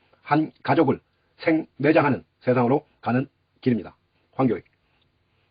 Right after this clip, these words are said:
당연한 일을 선심 쓰듯 내뱉는 말이 국민을 우롱했던 개사과와 전혀 다를 바 없어 보인다. 김건희 사문서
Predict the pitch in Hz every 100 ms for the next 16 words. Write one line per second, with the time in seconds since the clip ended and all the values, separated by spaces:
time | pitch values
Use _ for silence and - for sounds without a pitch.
0 | _ _ _ _ _ _ _ - 139 170
1 | 151 131 170 143 - 147 139 135 127 120
2 | 139 - - 123 135 139 139 131 135 -
3 | _ _ - 123 127 135 156 - 139 160
4 | 139 147 131 - 143 156 127 127 143 -
5 | 131 135 - _ - 123 123 - - -
6 | - 120 101 110 76 - _ _ _ _
7 | - 139 135 123 101 - - 127 123 120
8 | 120